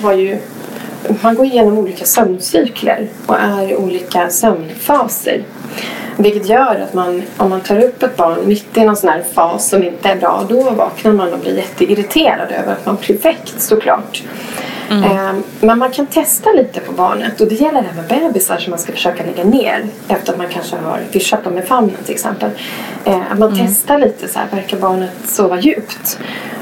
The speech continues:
Speaker 1: Ehm, då
Speaker 2: Just
Speaker 1: kan det
Speaker 2: det.
Speaker 1: vara lättare att lyfta upp utan att barnet faktiskt vaknar. Så att ta
Speaker 2: Mm.
Speaker 1: reda lite på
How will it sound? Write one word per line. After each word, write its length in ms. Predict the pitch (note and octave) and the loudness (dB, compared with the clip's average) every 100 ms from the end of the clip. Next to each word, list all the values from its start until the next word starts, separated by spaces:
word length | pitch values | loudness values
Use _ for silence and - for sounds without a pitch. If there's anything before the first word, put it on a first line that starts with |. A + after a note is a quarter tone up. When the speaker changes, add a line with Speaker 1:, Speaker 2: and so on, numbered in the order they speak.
| - | -2
Speaker 1:
Ehm, 80 | G#3 - - | -2 -2 0
då 100 | G#3+ | 2
Speaker 2:
Just 100 | A3 | 4
Speaker 1:
kan 80 | D4 | 2
det 60 | C4+ | 0
Speaker 2:
det. 60 | |
Speaker 1:
vara 100 | A3+ | 0
lättare 460 | G3+ G#3+ - - D#4+ | -2 -4 -6 0 0
att 200 | B3 - | 2 2
lyfta 260 | G3+ - | 0 0
upp 340 | - G#3+ - - | -2 -2 -4 2
utan 400 | F#3+ - - F3 | 2 0 -4 -4
att 340 | E3 - - | -4 -10 -6
barnet 300 | E3 E3 E3 | -2 -2 -2
faktiskt 300 | F#3+ F3+ F3 | -10 -8 -2
vaknar. 580 | G#3+ G#3 - - D4 A3 G#3+ - - - - - - - - | 0 0 -4 -2 0 0 -4 -12 -16 -14 -14 -12 -12 -8 -2
Så 120 | G3+ | 0
att 100 | G3+ | 2
ta 100 | A3+ | 2
Speaker 2:
Mm. 180 | A3+ A3 | 4 2
Speaker 1:
reda 260 | G#3+ A#3+ | 2 2
lite 240 | C#4+ A#3+ - | 2 0 -4
på 300 | - E3+ | -2 -2